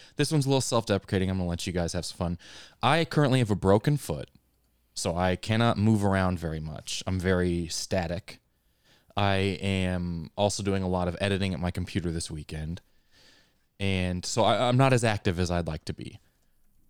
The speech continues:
Uh, right now, I weigh two hundred twenty-one pounds.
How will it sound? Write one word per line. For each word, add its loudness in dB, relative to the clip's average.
Uh, 0
right 2
now, 4
I 4
weigh 4
two 2
hundred 2
twenty-one 0
pounds. -8